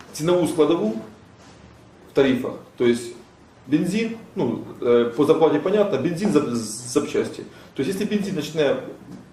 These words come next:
уміншатися в зв'язку з курсом доларами, там, якимись виявленими, якимись там зговорами торгових от этих всіх А З Сів, чим ще займається антимонопольний комітет і так далі,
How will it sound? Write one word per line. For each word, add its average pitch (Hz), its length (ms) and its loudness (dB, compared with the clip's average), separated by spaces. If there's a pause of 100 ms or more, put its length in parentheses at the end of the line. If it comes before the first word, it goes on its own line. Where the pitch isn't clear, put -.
(340)
уміншатися 160 500 2
в 123 40 -6
зв'язку 135 340 -2
з - 160 -16
курсом 156 260 -4
доларами, 135 580 4
там, 120 160 0
якимись 131 340 -2
виявленими, 131 440 4
якимись 123 320 -4
там 120 120 0 (360)
зговорами 123 680 6 (220)
торгових 135 440 4
от 135 100 -2
этих 131 200 -2
всіх 131 180 -2 (320)
А - 280 4
З 147 300 6
Сів, 127 180 2 (360)
чим 131 80 -8
ще 127 100 -2
займається 127 500 2 (100)
антимонопольний 127 560 0
комітет 120 420 0 (260)
і 160 80 0
так 156 200 4
далі, 117 360 4